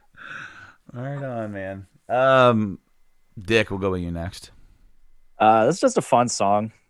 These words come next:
Speaker 1: Mm-hmm.
Speaker 2: It's, there's, there's nothing to it, <laughs> really. It's just a, it, it,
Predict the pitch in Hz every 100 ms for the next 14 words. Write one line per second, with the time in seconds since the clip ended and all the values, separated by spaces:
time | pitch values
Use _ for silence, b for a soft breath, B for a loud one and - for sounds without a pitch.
0 | - 110 110 101 - _ _ - 120 113
1 | 120 117 127 120 120 107 - 101 101 101
2 | 85 - 127 - 147 - 190 - - 185
3 | - 165 156 - B 190 151 - 131 135